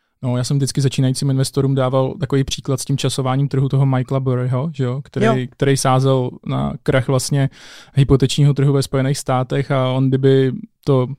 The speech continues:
Speaker 1: tipnul o rok ještě po-, nebo kdyby se to zhroutilo o rok později, tak ten jeho fond vlastně bude vymazaný a,
Speaker 2: Hmm.
Speaker 1: a skončil by špatně, no. Takže časování trhu, to je těžká disciplína.
Speaker 2: A tak tam to bylo, jako, ultra těžký v tom, že, jako, že šel úplně komplet proti trhu a ten trh ani nevěděl, že se má napravit, že jo. Tak to bylo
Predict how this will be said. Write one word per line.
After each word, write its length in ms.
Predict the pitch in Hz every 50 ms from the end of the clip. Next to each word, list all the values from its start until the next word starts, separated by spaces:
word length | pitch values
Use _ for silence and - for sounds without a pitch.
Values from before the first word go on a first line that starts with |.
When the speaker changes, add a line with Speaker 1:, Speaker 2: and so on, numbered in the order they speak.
| _ _ _ _ _ _
Speaker 1:
tipnul 440 | - 131 117 - 143 135 135 127 135
o 60 | 135
rok 140 | 135 135 -
ještě 300 | 147 131 - - 151 143
po-, 140 | 120 - 139
nebo 160 | 135 135 139
kdyby 180 | 139 135 139 131
se 120 | - 143
to 60 | 135
zhroutilo 400 | 135 135 139 135 131 135 143 139
o 80 | 135 -
rok 120 | 143 135
později, 360 | _ 143 131 131 127 139 135 131
tak 140 | 135 131
ten 120 | - 143 135
jeho 140 | 135 143 135
fond 240 | - - 135 127
vlastně 240 | 131 131 - - 143
bude 120 | 135 143 135
vymazaný 680 | 135 131 131 127 131 139 131 131 131 135 135 143 147
a, 140 | 147 143 143 143 _ -
Speaker 2:
Hmm. 180 | 156 160 160 170 185 _ _
Speaker 1:
a 100 | - 127
skončil 340 | 117 - - 131 127 - 139
by 100 | 135 139
špatně, 380 | - - - - - 170 147 120
no. 160 | 107 104 110
Takže 260 | - 120 123 123 120 127 - _ _
časování 460 | - 123 - - 131 123 120 123 131
trhu, 160 | 120 135 135
to 80 | 127 139
je 60 | 127
těžká 280 | - - - - 139 131
disciplína. 580 | 131 123 - - 147 - 135 127 123 117 123 _ _ -
Speaker 2:
A 120 | - 139 135
tak 140 | - 143 -
tam 120 | 147 139
to 100 | 127 139
bylo, 120 | 131 139
jako, 220 | 135 127 - 156 143
ultra 220 | 131 120 - 143
těžký 280 | - 131 120 - - 139
v 80 | -
tom, 160 | - 135 131 131
že, 60 | 131
jako, 200 | 127 117 135 131
že 300 | 123 135 131 127 123 123 _ _ _ _ _
šel 140 | - 135 139
úplně 320 | 120 - 135 135 135 135
komplet 400 | 127 - 135 127 120 135 139 -
proti 240 | - 127 123 - 135
trhu 300 | - 135 127 123 127 131
a 60 | 127
ten 160 | 123 131 131
trh 180 | 123 131 123 -
ani 140 | 131 127 127
nevěděl, 380 | 127 123 127 127 120 131 131
že 180 | 120 123 131 123
se 140 | 120 - 131
má 140 | 127 127 123
napravit, 440 | 123 117 - - 135 127 117 107
že 80 | 107 110
jo. 60 | 107
Tak 140 | - 110 110 _ -
to 60 | 143
bylo 220 | 131 113 123 160